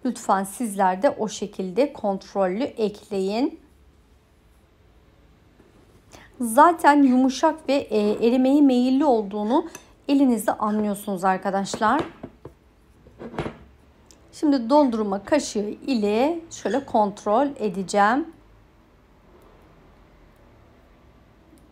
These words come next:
Evinizde dondurma kaşığı varsa mutlaka bu şekilde yapın. Yoksa,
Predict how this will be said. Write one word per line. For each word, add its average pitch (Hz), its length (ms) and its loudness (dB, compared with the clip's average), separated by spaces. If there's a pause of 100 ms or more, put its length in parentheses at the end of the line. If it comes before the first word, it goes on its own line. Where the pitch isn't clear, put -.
(600)
Evinizde 247 680 4
dondurma 202 400 -4
kaşığı 196 300 -8
varsa 196 300 -2
mutlaka 254 540 0
bu 240 60 -6
şekilde 185 420 -6
yapın. 311 380 0
Yoksa, 247 580 2